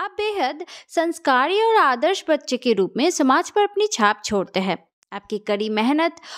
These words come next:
और उम्दा क्रिएटिविटी की वजह से कई लोगों के लिए आप इंस्पिरेशनल भी होते हैं।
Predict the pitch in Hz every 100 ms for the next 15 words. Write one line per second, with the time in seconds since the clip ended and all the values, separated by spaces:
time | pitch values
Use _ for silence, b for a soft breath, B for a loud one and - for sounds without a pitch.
0 | B 415 359 349 427 440 381 370 370 427
1 | 403 339 240 208 196 190 196 262 - -
2 | 392 508 466 381 370 302 277 247 320 -
3 | 277 254 - 208 202 - 214 202 269 427
4 | 285 208 202 202